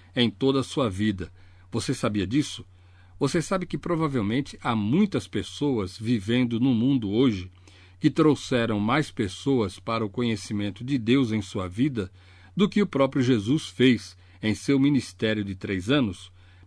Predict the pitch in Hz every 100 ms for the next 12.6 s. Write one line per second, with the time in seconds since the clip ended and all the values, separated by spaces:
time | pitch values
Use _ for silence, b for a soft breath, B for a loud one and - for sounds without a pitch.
0 | - 190 - 196 165 185 180 175 117 131
1 | 98 - - - - b b b 156 165
2 | 156 147 160 147 185 196 170 - 131 -
3 | 131 120 95 95 87 92 - - 151 127
4 | 92 - b b b 156 139 175 170 131
5 | 127 107 101 117 127 - - 185 180 123
6 | 117 131 139 151 101 90 85 - - b
7 | b b b 120 139 131 165 160 - 190
8 | 196 147 113 - 160 139 101 85 - 127
9 | 113 92 b b b 139 147 165 170 -
10 | 135 104 147 143 175 202 190 165 143 117
11 | 139 139 - - 90 - b b 170 143
12 | 160 180 160 - 123 104